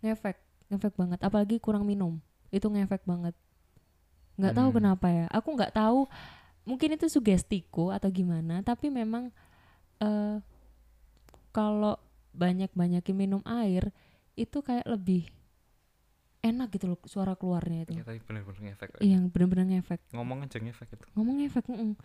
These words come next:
Speaker 1: Eh, sekarang itu kan
Speaker 2: <laughs>
Speaker 1: tenggorokan saya tuh rumah. Tahu rumah? Haus.
Speaker 2: Oh. <laughs> Mikir. Mikir. Ini serius
Speaker 1: Mohon
Speaker 2: ya.
Speaker 1: maaf ya, mohon maaf,
Speaker 2: <laughs> Mohon
Speaker 1: mohon
Speaker 2: maaf.
Speaker 1: maaf.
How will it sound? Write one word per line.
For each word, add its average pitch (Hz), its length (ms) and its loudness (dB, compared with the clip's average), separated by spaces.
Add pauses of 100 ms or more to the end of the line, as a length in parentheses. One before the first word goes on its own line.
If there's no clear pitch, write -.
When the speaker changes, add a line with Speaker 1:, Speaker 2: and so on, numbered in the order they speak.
(300)
Speaker 1:
Eh, 202 140 0
sekarang 247 360 2
itu 294 140 -2
kan 359 160 -2
Speaker 2:
<laughs> - 1160 -20
Speaker 1:
tenggorokan 226 380 0
saya 269 200 2
tuh 403 220 0
rumah. 311 340 0 (1160)
Tahu 208 300 -2
rumah? 175 280 -6 (460)
Haus. 190 500 0
Speaker 2:
Oh. 147 140 4 (760)
<laughs> - 720 -4
Mikir. - 320 2 (1040)
Mikir. - 240 2 (2000)
Ini 127 120 -8
serius 127 520 2
Speaker 1:
Mohon 180 120 2
Speaker 2:
ya. - 120 2
Speaker 1:
maaf - 220 -2
ya, 170 160 2
mohon 180 260 2
maaf, 247 300 2
Speaker 2:
<laughs> - 20 -8
Mohon 135 100 -2
Speaker 1:
mohon - 200 2
Speaker 2:
maaf. - 60 2
Speaker 1:
maaf. - 220 -2